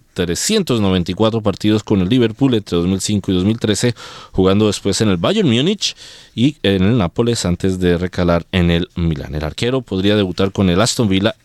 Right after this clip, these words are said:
este próximo sábado frente al Brighton, un partido importante para los londinenses que se encuentran actualmente en posiciones de descenso, dieciocho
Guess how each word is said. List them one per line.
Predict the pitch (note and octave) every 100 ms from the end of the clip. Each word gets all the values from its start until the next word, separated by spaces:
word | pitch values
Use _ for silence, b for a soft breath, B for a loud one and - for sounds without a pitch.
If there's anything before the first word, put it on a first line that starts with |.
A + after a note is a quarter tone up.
| -
este | A3 - B2
próximo | - A#2+ A2+ C3+ C3
sábado | - G2+ A2
frente | - G2 F2+
al | E2+
Brighton, | F#2+ G2 C#3 B2+ B B B B
un | F#2+
partido | G#2+ A2 B2+
importante | A#2+ G2 C#3 D3+ A#2 G2
para | F#2 F2+
los | E2+ E2
londinenses | C#3 A#2+ G#2+ A2 - A2
que | -
se | -
encuentran | F2 - F#2 G#2+ G2+
actualmente | - G#2 A#2+ G2 F2+ - G2+ -
en | E2+
posiciones | - D#2+ D#2 - F2+ F2+
de | E2+ D2
descenso, | - - - -
dieciocho | - - D3 - -